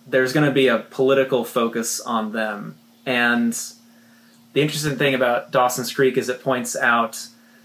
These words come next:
there's the people that don't like that Jack is gay, then there's the people that really want him to be gung-ho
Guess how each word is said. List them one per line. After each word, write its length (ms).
there's 480
the 80
people 400
that 220
don't 320
like 580
that 320
Jack 260
is 160
gay, 220
then 100
there's 180
the 80
people 340
that 200
really 200
want 220
him 140
to 60
be 160
gung-ho 1000